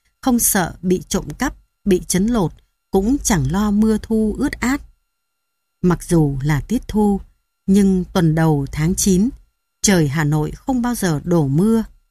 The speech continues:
Bà con ta tụ tập về Hà Nội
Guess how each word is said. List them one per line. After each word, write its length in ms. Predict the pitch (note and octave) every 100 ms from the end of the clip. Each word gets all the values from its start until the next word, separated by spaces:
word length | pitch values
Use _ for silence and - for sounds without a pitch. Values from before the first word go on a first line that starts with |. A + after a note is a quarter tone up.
| _ _ _ _ _ _ _ _ _ _ _ _ _
Bà 200 | F#3 B3
con 240 | - F#3+
ta 320 | F3 F#3+ F#3+ F#3
tụ 140 | F#3+ D#3+
tập 140 | - - -
về 100 | D3+
Hà 160 | D3
Nội 320 | C#3+ D3+ D3+